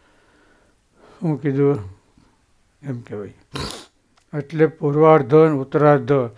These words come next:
આ બે વિભાગ વેદાંતી છે ને, એ પોતે ભગવાન થાય, પછી કેનું ભજન કરીએ, કેનું સ્મરણ કરીએ?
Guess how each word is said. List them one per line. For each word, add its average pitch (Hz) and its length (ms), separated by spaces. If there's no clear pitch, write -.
આ 147 80
બે 135 180
વિભાગ 127 380
વેદાંતી 139 640
છે 135 60
ને, 185 220
એ 208 460
પોતે 156 420
ભગવાન 151 500
થાય, 139 380
પછી 156 140
કેનું 160 340
ભજન 139 300
કરીએ, 139 280
કેનું 139 300
સ્મરણ 131 320
કરીએ? 117 400